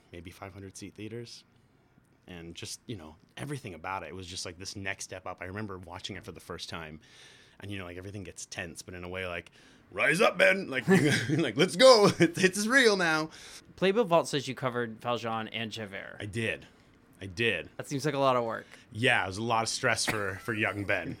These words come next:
Speaker 2: <laughs>
Speaker 1: Just, like, constantly, like, "Oh, what part am I gonna do?" Uh, the crazy thing is, is I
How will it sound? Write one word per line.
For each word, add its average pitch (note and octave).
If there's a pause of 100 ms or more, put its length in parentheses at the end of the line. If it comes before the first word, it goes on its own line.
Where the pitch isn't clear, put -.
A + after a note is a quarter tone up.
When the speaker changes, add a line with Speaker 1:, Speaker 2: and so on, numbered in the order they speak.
Speaker 2:
<laughs> F#3
Speaker 1:
Just, -
like, A3
constantly, A2+
like, G#2
"Oh, G#2+
what G#2+
part A#2
am G#2
I G#2+
gonna G2+
do?" G#2 (360)
Uh, B2
the B2+
crazy G#3+
thing C3+
is, G#2+
is A2 (140)
I B2